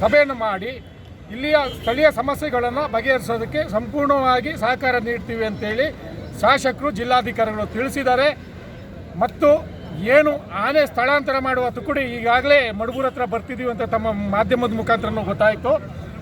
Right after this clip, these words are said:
ಬರ್ತಾ ಇದೆ. ಈ ಮೂರು ಗಂಟೆ ನಂತರ ಅದನ್ನ ಸ್ಥಳಾಂತರ ಮಾಡಲಿಲ್ಲ ಅಂದ್ರೆ ನಾಳೆಯಿಂದ ಮತ್ತೆ ಅಹೋರಾತ್ರಿ ಧರಣಿ ಮಾಡ್ತೀವಿ ಅಂತೇಳಿ ನಾವು ತಿಳಿಸಿದ್ದೀವಿ.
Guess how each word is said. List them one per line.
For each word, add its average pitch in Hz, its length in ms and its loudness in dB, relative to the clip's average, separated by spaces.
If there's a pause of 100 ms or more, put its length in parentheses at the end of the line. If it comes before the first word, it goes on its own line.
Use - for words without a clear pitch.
ಬರ್ತಾ 226 260 2
ಇದೆ. 269 480 0 (220)
ಈ 254 60 -2
ಮೂರು 247 280 0
ಗಂಟೆ 294 440 4 (220)
ನಂತರ 262 300 -4
ಅದನ್ನ 226 460 -2
ಸ್ಥಳಾಂತರ 254 500 2
ಮಾಡಲಿಲ್ಲ 294 460 2
ಅಂದ್ರೆ 202 380 -4 (340)
ನಾಳೆಯಿಂದ 254 460 2
ಮತ್ತೆ 254 400 -2
ಅಹೋರಾತ್ರಿ 240 540 2
ಧರಣಿ 214 220 -2
ಮಾಡ್ತೀವಿ 202 420 -2
ಅಂತೇಳಿ 202 380 -4 (400)
ನಾವು 190 160 2
ತಿಳಿಸಿದ್ದೀವಿ. 247 680 0